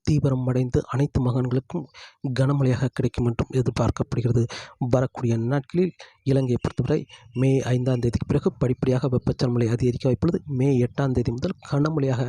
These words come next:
பெரும்பாலான மாகாணங்களுக்கு கிடைக்கும் என்றும் எதிர்பார்க்கப்படுகிறது. மேலும் பகலிலும் வெயிலும் சற்று அதிகரிக்க வாய்ப்புள்ளது. மே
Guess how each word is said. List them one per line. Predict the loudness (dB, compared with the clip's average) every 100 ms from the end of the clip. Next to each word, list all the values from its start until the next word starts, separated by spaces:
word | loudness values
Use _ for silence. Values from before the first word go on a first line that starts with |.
| -4
பெரும்பாலான | -2 0 0 0 0
மாகாணங்களுக்கு | 0 0 0 -2 -2
கிடைக்கும் | -4 -2 -4
என்றும் | -2 -6 -8 -16 -20 -4 0
எதிர்பார்க்கப்படுகிறது. | 2 2 0 0 -4 -4 -4 -2 -4 -6 -12 0
மேலும் | 2 2 0 -2
பகலிலும் | 0 2 2 0 0
வெயிலும் | 0 0 -2 -4
சற்று | -4 -4 -2 0 0
அதிகரிக்க | 0 0 0 -2 -2 0
வாய்ப்புள்ளது. | 0 0 0 -2 -2
மே | 0